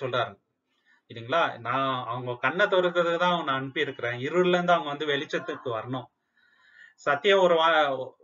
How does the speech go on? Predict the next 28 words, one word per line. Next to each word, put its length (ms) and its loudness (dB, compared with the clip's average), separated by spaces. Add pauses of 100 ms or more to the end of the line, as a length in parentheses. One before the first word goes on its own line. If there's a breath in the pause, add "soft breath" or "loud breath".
(120)
ஒ-, 220 -14 (200)
நம்ம 280 -2
லைஃப்ல 340 2
வராம 360 2
இருந்திருந்தா 580 -4
நம்மளும் 380 -4
வந்து 200 -6
இருள 400 -4
தான் 200 -6
இருந்திருப்போம். 360 -12 (420)
இந்த 160 -18
சத்தியமே 560 -2
இயேசு 280 -2
கிறிஸ்துனால 760 -2
தான் 160 0
நமக்கு 300 -6
வந்து 220 -8
கிடைத்திருக்குது. 560 -10
இதுதான் 460 -4
வந்து 180 -6
இயேசு 300 -4
கிறிஸ்துவனால 760 -6
நமக்கு 420 -8
கிடைத்திருக்கிற 640 -8 (420 soft breath)
ஒ-, 280 -8
ரொம்ப 360 4
முக்கியமான 600 0
ஆசீர்வாதம். 600 -4